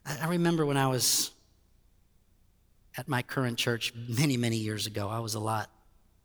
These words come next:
younger, and, um,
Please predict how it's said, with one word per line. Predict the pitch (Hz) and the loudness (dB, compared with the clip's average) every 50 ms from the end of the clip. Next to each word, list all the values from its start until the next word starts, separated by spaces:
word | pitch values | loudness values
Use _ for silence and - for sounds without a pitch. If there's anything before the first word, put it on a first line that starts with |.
| _ _ - | _ _ -12
younger, | 110 113 113 107 110 107 107 104 98 98 101 - _ _ _ _ _ _ _ _ _ _ _ _ _ _ _ _ _ _ - | -8 -4 -4 -4 -4 -4 -4 -6 -8 -8 -12 -14 _ _ _ _ _ _ _ _ _ _ _ _ _ _ _ _ _ _ 0
and, | 120 113 110 110 110 107 | 0 2 2 0 -2 -2
um, | 107 107 110 107 104 101 101 | -2 -2 -2 -4 -4 -6 -10